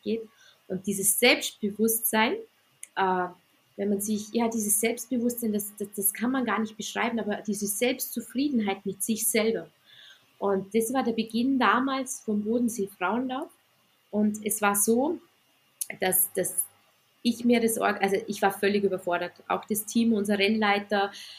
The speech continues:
das ganze Team, wo dabei war, weil es waren zweitausend Frauen in Westösterreich. Das war mit auf Anhieb der zweitgrößte in ganz Österreich.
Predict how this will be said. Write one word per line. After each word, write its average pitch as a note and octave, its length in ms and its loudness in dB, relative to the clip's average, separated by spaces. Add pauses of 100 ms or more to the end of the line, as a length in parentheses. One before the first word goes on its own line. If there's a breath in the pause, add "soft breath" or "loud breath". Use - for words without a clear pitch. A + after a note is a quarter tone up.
(100)
das - 140 -10
ganze A#3 320 6
Team, B3+ 240 2
wo A#3 60 2
dabei G3+ 340 4
war, G#3+ 180 2
weil A3+ 300 8
es - 180 -4
waren G3+ 220 4
zweitausend G3+ 840 2
Frauen G#3+ 380 2
in F#3+ 140 -2
Westösterreich. F#3 800 0
Das - 160 -10
war F3+ 260 2
mit F#3+ 160 -4 (500)
auf G3+ 180 2
Anhieb D4 440 4
der G#3+ 140 -2
zweitgrößte B3+ 640 4
in G#3+ 60 2
ganz G3+ 240 0
Österreich. G#3+ 560 -2